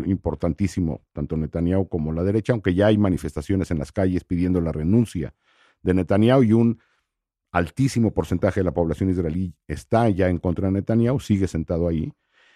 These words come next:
Él es un político muerto, es decir, no muerto en vida, sino con su carrera política está terminada.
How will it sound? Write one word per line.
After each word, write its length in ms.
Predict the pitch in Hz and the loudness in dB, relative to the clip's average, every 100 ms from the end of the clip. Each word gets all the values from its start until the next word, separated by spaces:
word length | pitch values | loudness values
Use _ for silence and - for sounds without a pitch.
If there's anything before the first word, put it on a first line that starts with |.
| _ _ _ _ _ _ | _ _ _ _ _ _
Él 360 | 117 139 156 143 | 4 6 6 4
es 300 | 120 135 - | 2 2 4
un 300 | 131 135 139 | 4 4 2
político 880 | - 113 107 117 120 - 120 117 113 - _ _ _ _ _ _ | 2 2 4 2 -2 0 2 2 0 -10 _ _ _ _ _ _
muerto, 460 | - 104 92 80 80 | 4 6 6 2 -4
es 80 | 76 | -6
decir, 220 | 76 90 | -4 2
no 120 | 107 | 4
muerto 300 | 117 107 - | 4 2 2
en 80 | 87 | 2
vida, 260 | 113 147 | 2 0
sino 260 | - 90 82 | 0 -2 -2
con 120 | 76 | -4
su 80 | - | -6
carrera 260 | - 110 120 | 0 2 4
política 420 | 98 101 101 95 | 2 0 -4 -8
está 180 | 80 90 | -6 -4
terminada. 640 | - 71 64 62 - _ | -4 -6 -6 -8 -14 _